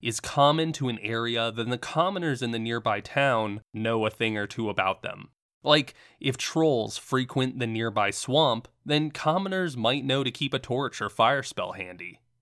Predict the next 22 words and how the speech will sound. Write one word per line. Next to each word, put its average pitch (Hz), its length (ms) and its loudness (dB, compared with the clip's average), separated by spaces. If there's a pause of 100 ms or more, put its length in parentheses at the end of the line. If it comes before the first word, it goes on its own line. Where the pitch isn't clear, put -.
(500)
But 175 120 2
with 190 180 4
the 202 140 -2
entirety 180 840 0
of 131 140 0
the 127 80 -2
creature 131 400 -2
list 123 260 -2
available, 143 800 -2 (720)
uh, 117 240 -12
this 139 220 0
can 131 180 2
get 117 160 2
overwhelming. 98 680 -4 (920)
Now, 151 260 6
with 147 160 2
homebrew 170 640 0
material, 101 580 -4
on 101 180 -2
the 104 140 -2
other 104 180 -2
hand, 101 360 -6